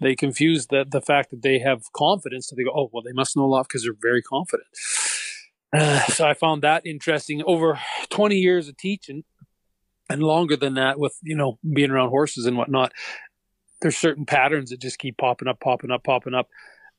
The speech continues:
And you keep seeing this and you keep scratching your head going, "What on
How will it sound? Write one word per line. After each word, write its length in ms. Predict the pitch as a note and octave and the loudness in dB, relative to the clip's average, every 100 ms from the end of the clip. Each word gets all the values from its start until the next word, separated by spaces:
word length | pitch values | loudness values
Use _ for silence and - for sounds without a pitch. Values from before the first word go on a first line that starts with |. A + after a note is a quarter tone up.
| - | -4
And 320 | D3 C3 B2+ B2 | 0 0 0 -2
you 80 | |
keep 240 | B2 C#3+ - | -2 -2 -2
seeing 300 | - C#3 C3+ | 0 0 2
this 160 | C3 | 0
and 100 | C#3 | 0
you 60 | B2+ | 0
keep 160 | F#3+ - | 0 0
scratching 460 | E3 D#3+ D#3+ D#3 | 2 0 0 -2
your 80 | D#3 | 0
head 160 | G3 D#3+ | 0 -2
going, 120 | C#3+ | -6
"What 260 | E3+ A#3+ - | -2 -2 -2
on 140 | D3 | -4